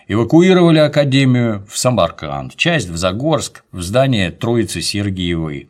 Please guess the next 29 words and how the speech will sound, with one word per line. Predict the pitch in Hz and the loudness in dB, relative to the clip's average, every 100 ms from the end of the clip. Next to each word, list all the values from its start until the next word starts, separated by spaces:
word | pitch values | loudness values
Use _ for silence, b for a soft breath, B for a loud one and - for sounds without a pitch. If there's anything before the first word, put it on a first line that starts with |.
| _ | _
Лавры. | 78 76 67 64 71 - _ B B B B B B _ | -6 -4 -4 -8 -18 -20 _ B B B B B B _
В | - | -18
ходе | - 147 165 143 | 0 2 6 6
эвакуации | 139 135 147 160 147 127 110 | 4 4 4 4 2 0 0
часть | - 120 98 - | 0 -2 -2 -4
профессоров | 104 101 95 113 110 - | -6 -4 -4 -2 -2 -4
института | 92 - 104 110 95 90 | -6 -4 -4 -4 -4 -2
и | |
научных | 95 98 98 98 92 | -2 -2 -2 -4 -4
работников | 107 135 160 120 90 - | 0 0 0 -4 -6 -6
Академии | 80 92 85 85 78 76 | -4 -4 -2 -2 -4 -6
задержались | 78 135 165 139 185 165 110 117 | -6 -2 -2 2 2 2 0 0
и | 107 | -2
осели | 98 117 107 151 151 135 110 - | -2 -4 0 0 0 -2 -4 -6
в | 104 | -4
Ярославской | 110 101 90 90 82 82 - 71 - | 0 0 0 0 -2 -2 -10 -14 -12
области, | - 87 80 76 - 80 | -6 -4 -4 -10 -12 -10
где | 85 135 156 | -4 -2 -2
в | - | -2
поселке | 123 - 139 113 104 92 82 - | -2 0 -2 -2 -2 -4 -6 -4
Красные | 101 120 110 101 98 | 0 0 0 -4 -4
Ткачи | 90 - 104 165 170 | -6 -8 -4 0 0
и | 127 123 104 92 | 0 -2 -2 -2
в | |
деревне | 92 98 92 87 85 | -2 -2 -2 -2 -4
Карабихе | - 104 98 92 78 80 - 78 76 B B B - | -2 0 2 0 -2 -8 -12 -16 -16 B B B -6
образовали | 123 165 156 185 196 160 | -2 2 2 4 4 2
так | 110 139 - | -2 -6 -4
называемый | 123 147 151 135 127 117 | 0 2 2 2 2 0